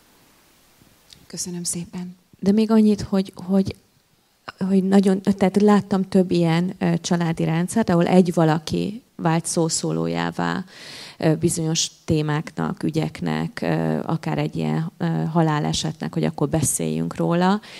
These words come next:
Speaker 2: és hogy, hogy általában ez történik, hogy a többi családtag pedig visszahúzódik, és azt mondja, hogy nem tudunk azzal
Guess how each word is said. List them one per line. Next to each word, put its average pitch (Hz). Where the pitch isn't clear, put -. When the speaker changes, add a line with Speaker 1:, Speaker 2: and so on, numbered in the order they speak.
Speaker 2:
és -
hogy, 190
hogy 190
általában 160
ez 160
történik, -
hogy 165
a 160
többi 160
családtag 160
pedig 156
visszahúzódik, 156
és 160
azt 156
mondja, 156
hogy 160
nem 190
tudunk 180
azzal 175